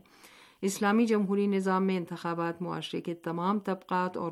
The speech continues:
گروہوں کی شمولیت کے اصول پر مبنی ہے، کیونکہ اسلامی جمہوری نظام کی تشکیل کی بنیاد ہی عوامی ووٹوں اور افراد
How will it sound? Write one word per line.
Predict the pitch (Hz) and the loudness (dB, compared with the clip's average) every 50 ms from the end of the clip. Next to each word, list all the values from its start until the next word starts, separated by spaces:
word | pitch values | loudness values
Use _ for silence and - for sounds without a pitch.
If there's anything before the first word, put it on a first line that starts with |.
| 165 - | -6 -6
گروہوں | 170 170 160 151 165 160 | -4 -4 -4 -6 -8 -10
کی | - - 175 | -8 -8 -8
شمولیت | 165 - 175 175 170 165 165 160 165 165 160 - | -8 -6 -6 -6 -6 -6 -6 -4 -6 -6 -6 -4
کے | - 180 - - | -6 -6 -4 -6
اصول | 175 - - 165 165 165 | -10 -10 -8 -8 -8 -6
پر | - 170 190 | -4 -2 0
مبنی | 226 233 214 185 - - - - 151 | 0 2 0 0 -2 -6 -8 -8 -8
ہے، | 156 - - _ _ _ - | -10 -10 -12 _ _ _ -4
کیونکہ | - 214 220 196 226 214 | 0 0 2 6 6 4
اسلامی | 208 202 - 190 180 180 190 185 | 4 4 2 0 2 2 2 2
جمہوری | 175 180 175 170 160 170 170 170 170 | 2 0 -2 -2 -2 -4 -4 -4 -2
نظام | 170 170 160 165 175 170 180 175 | -2 -4 -2 -2 -2 -2 -2 -2
کی | - 190 190 | -4 -4 -4
تشکیل | - 175 165 - - - 170 165 160 | -2 -4 -4 -4 -6 -8 -8 -8 -6
کی | 160 185 180 | -4 -4 -4
بنیاد | 170 165 165 165 160 156 156 156 156 - 196 | -2 -2 -2 -2 -2 -4 -6 -6 -6 -4 -4
ہی | 220 - - | -4 -2 -2
عوامی | 233 170 165 160 160 165 165 165 | -2 -2 -2 -2 -4 -4 -4 -6
ووٹوں | 156 170 165 170 175 175 - 190 196 190 | -6 -2 -2 -2 -2 0 0 0 0 0
اور | - 170 165 | -2 -4 -4
افراد | 160 160 160 - 170 160 160 | -4 -6 -6 -4 -4 -4 -4